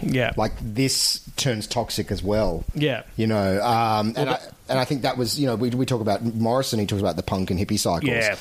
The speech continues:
Speaker 1: yeah.
Speaker 2: Um, and I think that anti-establishment thing,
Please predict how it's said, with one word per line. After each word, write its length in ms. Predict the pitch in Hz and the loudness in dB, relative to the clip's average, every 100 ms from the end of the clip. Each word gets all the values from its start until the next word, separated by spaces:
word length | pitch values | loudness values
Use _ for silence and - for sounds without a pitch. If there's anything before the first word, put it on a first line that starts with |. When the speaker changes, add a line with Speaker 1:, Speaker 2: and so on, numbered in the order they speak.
| - | -6
Speaker 1:
yeah. 320 | - 120 117 110 | 0 2 2 0
Speaker 2:
Um, 180 | 110 113 | -2 -2
and 100 | 131 | 0
I 60 | |
think 240 | 120 135 107 | 0 -2 0
that 240 | 123 113 - | -2 -2 -2
anti-establishment 920 | 120 107 113 123 101 110 117 101 85 | 0 0 0 0 -2 0 0 -2 -2
thing, 800 | - - - - 127 113 104 101 | -14 -16 -10 -4 0 2 2 0